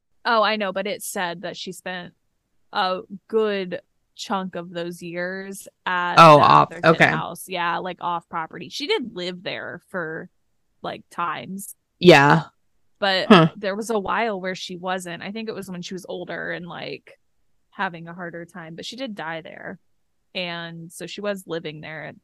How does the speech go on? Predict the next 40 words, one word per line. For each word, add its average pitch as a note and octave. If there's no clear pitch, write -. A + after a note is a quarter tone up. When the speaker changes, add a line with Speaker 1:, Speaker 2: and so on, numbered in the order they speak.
Speaker 1:
different -
points. D#3+
But E3
I F#3
just, F#3
I G3
don't G3+
know. F3
Like, E3+
if F3+
she -
was F#3
hiding, G3
like, F3+
running, G3
quote G#3
unquote, G3+
Speaker 2:
Right. E3+
Speaker 1:
from -
something, G#3+
it G#3
just G#3
doesn't F#3
seem G3
like F3+
she'd G3
be F3+
able F3
to E3+
live D#3+
somewhere D#3+
else D#3+
for D#3+
any F3
amount D#3
of D3+
time. D#3
I A3
don't D#3+
know. -